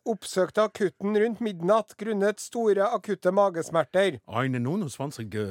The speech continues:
Speaker 2: Jahre alt, eh, der Patienten.
Speaker 1: Da hadde han sammen med sin partner, hadde han, eh, først hadde de tatt sånn et dop som heter G H B.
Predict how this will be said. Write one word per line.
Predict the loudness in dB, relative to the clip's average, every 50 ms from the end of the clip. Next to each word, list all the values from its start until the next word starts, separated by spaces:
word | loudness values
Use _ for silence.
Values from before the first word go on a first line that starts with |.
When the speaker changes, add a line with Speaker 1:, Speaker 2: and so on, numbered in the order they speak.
| -6 -8
Speaker 2:
Jahre | -8 -8 -8 -8 -8 -8 -8 -8
alt, | -10 -12 -12 -14 _ -12 -10
eh, | -8 -8 -8
der | -8 -10 -10
Patienten. | -10 -14 -14 -14 -16 -18 -18 _ -12 -12 -12 -12 _ _ _ _ 2
Speaker 1:
Da | 2 2 4
hadde | 2 0 0 -2
han | -4 -2
sammen | 0 0 0 0 0 2
med | 0 0 0
sin | -2 -2 -2
partner, | 0 -2 0 0 0 0 2
hadde | 2 0 -2
han, | -2 -2 0 0
eh, | 2 2 0 -2 -4 -4
først | -4 -4 -4 -2 -2
hadde | -2 0 0 0
de | -2
tatt | -4 -8 -12 -12 -10 -4
sånn | -4 -2 -2 -2
et | -2 -4 -6 _ _ _
dop | -2 0 2 2 0 -2
som | -4 -4 -4
heter | -2 -2 -2 -2 0
G | 2 2 2
H | 2 2 2 0
B. | 2 2 2 2 0